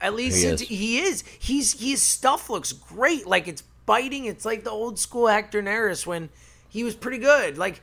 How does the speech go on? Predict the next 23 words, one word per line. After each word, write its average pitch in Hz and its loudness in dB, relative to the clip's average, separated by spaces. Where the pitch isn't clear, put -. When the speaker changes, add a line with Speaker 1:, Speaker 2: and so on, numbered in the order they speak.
Speaker 1:
that 277 -2
was 269 -6
the 233 -10
thing 269 -6
about 220 -2
Neris. 208 -4
He 196 -12
definitely 247 -8
showed 214 -2
that 170 -10
he 165 -8
could 156 -12
be 175 -6
a 160 -6
good 147 -8
pitcher. 156 -8
He 143 -6
just 156 -10
kinda 202 0
imploded 196 0
with 151 -6
the 151 -2
whole 170 -4